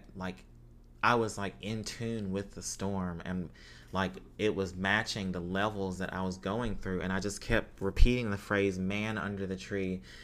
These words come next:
And I had my little, like, tab-, notepad thing out, my digital notepad, and I just kept repeating, "Man under the tree, man under the tree, man under the tree, man under the tree." And I just kept having these realizations of myself as someone who, for millennia, had sat under a tree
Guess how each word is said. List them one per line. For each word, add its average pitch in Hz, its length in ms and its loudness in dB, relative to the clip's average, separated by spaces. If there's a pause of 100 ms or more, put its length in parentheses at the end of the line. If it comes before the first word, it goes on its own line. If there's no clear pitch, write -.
(120)
And 101 140 0
I 104 60 4
had 113 240 2
my 101 80 0
little, 101 220 0
like, 90 200 -6 (100)
tab-, 104 280 2
notepad 104 600 0
thing 98 280 -2
out, 92 280 2
my 90 120 -4
digital 98 380 0
notepad, 95 520 -2
and 92 80 -2
I 95 60 0
just 90 240 -8
kept 107 200 -2
repeating, 104 520 2 (440)
"Man 110 300 4
under 107 160 2
the 98 100 -2
tree, 95 240 -2
man 104 300 0
under 104 200 0
the 95 120 -6
tree, 95 220 -6
man 104 280 -2
under 98 180 -4
the 95 100 -6
tree, - 220 -10
man 101 220 -2
under 101 200 -2
the 95 100 -6
tree." 90 400 -6 (480)
And 98 100 0
I 98 100 0
just 95 160 -4
kept - 200 8
having 98 280 -2
these 92 200 -4
realizations 104 880 0
of 87 140 -2
myself 107 880 2
as 101 200 -2
someone 101 600 -4 (540)
who, 120 360 4
for - 260 0
millennia, 101 720 2
had 95 320 -2
sat - 480 2
under 104 320 0
a 90 60 0
tree 107 520 0